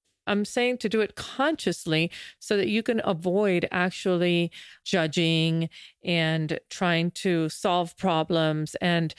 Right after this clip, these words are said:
just, uh, get all in your head. I'm saying start with just a feel good, a gratitude, a short prayer, meditation,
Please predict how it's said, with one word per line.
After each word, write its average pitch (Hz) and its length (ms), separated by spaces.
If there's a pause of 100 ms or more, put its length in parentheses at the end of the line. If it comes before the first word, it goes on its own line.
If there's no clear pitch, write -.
(460)
just, - 360
uh, 156 200
get 175 200
all 175 220
in 165 160
your 147 120
head. 202 420
I'm 180 200
saying 185 340
start 208 360
with 220 180
just - 480 (260)
a 190 40
feel 262 300
good, 156 360
a 185 80
gratitude, 170 600
a 170 40
short - 340
prayer, 170 280
meditation, 165 720